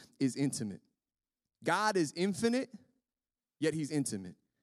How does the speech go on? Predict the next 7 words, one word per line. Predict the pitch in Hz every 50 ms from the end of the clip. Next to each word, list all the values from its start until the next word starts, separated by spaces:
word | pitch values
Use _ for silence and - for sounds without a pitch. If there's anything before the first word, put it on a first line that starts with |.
| _
He's | - 165 175 160 -
infinitely | 202 233 254 - 254 262 254 247 233 240 233
powerful, | 208 - - 139 - 226 233 226 214 180 151 139 - - 113 104 104 - _ _ _ _ _ _ _ _ _ -
yet | 156 175
he's | 175 175 151 - - _ _
personally | - - 185 180 - - 170 156 147 143 135
intimate. | 135 131 113 - 110 98 95 -